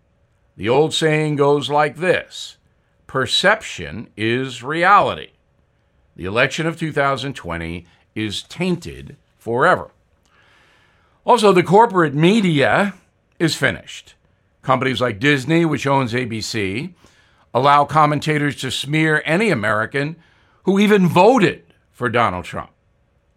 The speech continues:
Would Disney have allowed irresponsible broadcasters to attack Obama voters?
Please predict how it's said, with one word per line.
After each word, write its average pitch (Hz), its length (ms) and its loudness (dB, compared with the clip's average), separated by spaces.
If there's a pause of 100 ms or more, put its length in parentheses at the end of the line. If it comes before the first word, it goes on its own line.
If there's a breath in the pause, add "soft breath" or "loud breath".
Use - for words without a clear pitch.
(220)
Would 80 160 -12
Disney 127 380 0
have 139 180 2
allowed 147 420 4
irresponsible 143 720 -2
broadcasters 147 920 0
to 107 120 -10
attack 123 460 -2 (400)
Obama 101 500 -2
voters? 226 640 2